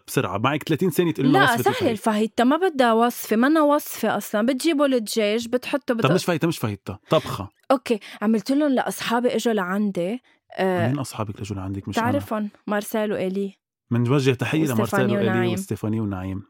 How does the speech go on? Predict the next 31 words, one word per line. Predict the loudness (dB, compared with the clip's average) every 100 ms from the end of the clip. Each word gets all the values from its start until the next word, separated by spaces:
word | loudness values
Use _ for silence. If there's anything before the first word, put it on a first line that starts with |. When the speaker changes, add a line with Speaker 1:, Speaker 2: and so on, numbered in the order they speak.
| -2
Speaker 2:
إيه. |
Speaker 1:
أي | 0
ستيفاني | 0 -4 -2 0
منهم؟ | 0 -2 -4
سميرة؟ | -4 -4 -2 -2
Speaker 2:
سميرة | -4 -2 -2 -2 -4 -6 -10 _ -6
ونعيم. | -6 -6 -10 -14 -18 -14 -2
عملت | 2 4
Speaker 1:
يعني | 4
Speaker 2:
لهم | 4 4
سلاد | 4 4 4
Speaker 1:
لولا. | 0
Speaker 2:
كتير | -2 -2
طيبة. | 0 0 0 -4 -8 _ _
Speaker 1:
لولا؟ | 2 2 2 -2 -6
Speaker 2:
صح. | -2 -2 -2 -10 -20 _ 0
آه، | 2 4 2 2
أيدو | 2 4 2
عندكن. | 2 -2 -4 -6 -6 -10 0
يا | 2
جايز، | 4 4 2 2
هيدي | 2 2 2
الأكلة | 2 0 -2 0 2 2
والله | 2 2 2 0 0
العظيم | 0 -2 0 0
رح | 0
تشكروني | -8 -12 -4 -2 0
عليها، | 0 0 2
لأنه | 0 0 -2 -2
أصحابي | -4 -4 -2 0
أكلوها | 0 -2 -2 0 0 2 2